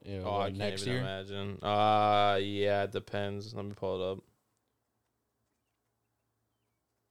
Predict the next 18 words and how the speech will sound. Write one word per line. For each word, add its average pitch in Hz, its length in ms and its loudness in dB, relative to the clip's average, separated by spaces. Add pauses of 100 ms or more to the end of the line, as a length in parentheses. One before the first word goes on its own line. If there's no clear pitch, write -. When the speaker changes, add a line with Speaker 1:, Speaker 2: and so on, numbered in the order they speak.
(640)
Speaker 2:
It 127 80 -6
depends 117 460 2
when, 107 220 2
I 107 60 2
mean, 113 140 6
they 117 100 12
can 135 140 4
extend 104 480 2
him 113 120 -2
whenever, 117 600 0
but 104 200 -4
then 104 160 0
it 104 120 -4
depends, 104 480 -2
'cause 107 160 -2
I 104 60 2
think 110 220 -4
he, 110 380 -4